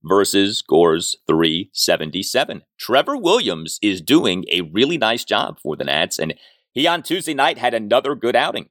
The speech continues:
Heck, maybe slash probably his best outing so far this season. Williams in this four one win over the Cubs on Tuesday night, five and a third scoreless innings. Uh, he gave up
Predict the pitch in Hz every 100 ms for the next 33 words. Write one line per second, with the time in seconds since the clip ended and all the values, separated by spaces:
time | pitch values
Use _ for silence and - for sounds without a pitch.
0 | - 165 - 95 139 156 143 131 113 117
1 | 123 - 113 131 139 135 120 123 190 -
2 | 90 85 - 85 - 82 73 _ _ 107
3 | 104 - 110 87 85 92 190 170 123 92
4 | 104 101 - 151 139 131 104 113 120 98
5 | 87 - 107 104 - _ _ 85 95 85
6 | 123 117 101 101 110 - - 113 120 151
7 | 202 - 110 95 - 113 123 131 - 120
8 | 135 117 127 - - - - 80 82 110
9 | 107